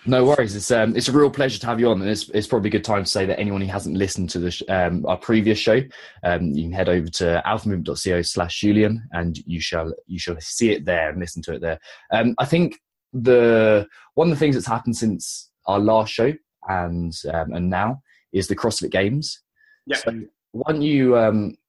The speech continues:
Speaker 1: start off with kind of what your biggest lessons that you learned from the CrossFit Games were?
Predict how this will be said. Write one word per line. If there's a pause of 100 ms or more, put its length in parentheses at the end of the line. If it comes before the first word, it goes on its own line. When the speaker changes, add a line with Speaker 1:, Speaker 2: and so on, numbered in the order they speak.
(140)
Speaker 1:
start
off
with
kind
of (760)
what
your
biggest
lessons
that
you
learned
from
the
CrossFit
Games
were?